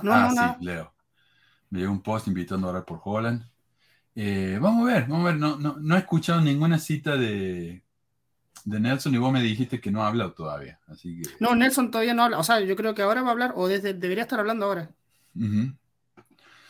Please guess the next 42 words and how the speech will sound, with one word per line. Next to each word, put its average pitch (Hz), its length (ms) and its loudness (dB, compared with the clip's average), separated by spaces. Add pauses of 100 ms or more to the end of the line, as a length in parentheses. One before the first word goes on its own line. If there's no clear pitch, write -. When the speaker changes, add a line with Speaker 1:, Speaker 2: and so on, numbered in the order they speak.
(600)
Speaker 2:
Dice 131 280 2
Amelia, 127 580 4
"Manuel 117 400 4
invita 117 300 2
a - 40 0
un 117 80 2
masón". 92 400 -2
Yo 117 100 -4
ya 185 80 2
invité 139 280 4
a 175 40 2
un 165 60 2
masón. 92 340 -2
De, 107 140 0
de 120 200 -2
hecho, 139 200 -4
tenemos 151 360 4 (120)
un, 139 220 0
oh, 113 160 -4
perdón, - 340 -4 (220)
un 143 100 0
programa 139 400 4
como 95 240 0
de 73 120 -10
tres, 135 260 -2
cuatro 117 320 -2
horas 101 240 -2 (320)
hablando 104 360 -2
de 107 60 -2
la 95 80 -2
masonería 95 540 -2
y - 20 0
realmente 127 400 0
me, 82 340 -2
me, 67 200 -12
me 67 160 -12
enseñó 101 320 -4
mucho 104 320 -4
el, 73 240 -16 (200)
el 87 100 -20
chico 87 220 -10
este. - 280 -14